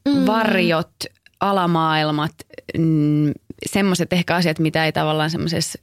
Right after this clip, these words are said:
Speaker 2: jokapäiväisessä arjessa näe, niin ne sit kiinnostaa niinku telkkarissa.
Speaker 1: Niin, ja sit musta tuntuu, että ihan niinku joku, tiedätkö, miten laitetaan vaikka maski tai vaatteet tai silleen, että se on semmoista tiettyä just koruttomuutta, että,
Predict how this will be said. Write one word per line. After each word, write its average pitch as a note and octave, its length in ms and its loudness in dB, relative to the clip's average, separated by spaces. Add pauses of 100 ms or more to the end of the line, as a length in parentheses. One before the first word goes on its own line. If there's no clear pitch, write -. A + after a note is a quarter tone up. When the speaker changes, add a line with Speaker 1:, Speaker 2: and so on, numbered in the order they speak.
(120)
Speaker 2:
jokapäiväisessä E3 920 -2
arjessa D3+ 540 -2
näe, D#3 360 2
niin D#3 360 -2
ne D#3+ 80 0
sit D#3+ 180 -6
kiinnostaa E3 540 0
niinku E3+ 240 0
telkkarissa. - 720 -4 (160)
Speaker 1:
Niin, F4+ 180 0
ja D#4 60 2
sit E4 180 -4
musta D#4+ 160 -2
tuntuu, C4 220 0
että A#3+ 120 -2
ihan C4 180 0
niinku A3+ 180 -2
joku, A3 260 -2
tiedätkö, F#3 440 -2 (680)
miten F#3+ 300 -2
laitetaan E3+ 400 0
vaikka E3+ 220 -2
maski F3 400 -4
tai - 240 -2
vaatteet - 500 -4
tai E3 140 0
silleen, F3 280 -2
että F#3 100 -10
se G3 60 -2
on F#3+ 60 0
semmoista F#3+ 260 -4
tiettyä F3 320 -4
just - 220 -8
koruttomuutta, - 680 -8
että, G#3+ 260 -6